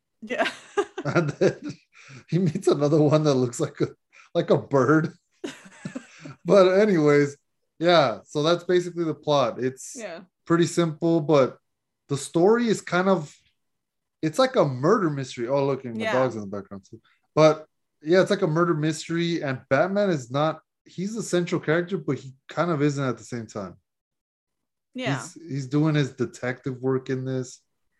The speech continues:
Speaker 2: So besides the way it looks, it was, cinematography was great,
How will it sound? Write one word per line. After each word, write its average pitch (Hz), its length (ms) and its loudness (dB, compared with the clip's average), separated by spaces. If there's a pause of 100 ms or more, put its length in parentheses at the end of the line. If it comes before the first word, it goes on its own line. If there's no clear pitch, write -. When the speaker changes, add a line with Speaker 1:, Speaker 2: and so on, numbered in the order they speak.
(300)
Speaker 2:
So 135 400 2 (1500)
besides 180 380 4
the 208 80 4
way 185 180 8
it 165 60 6
looks, 131 500 -2 (160)
it 151 100 2
was, 180 320 2 (500)
cinematography 160 680 0
was 135 140 0
great, 120 340 -4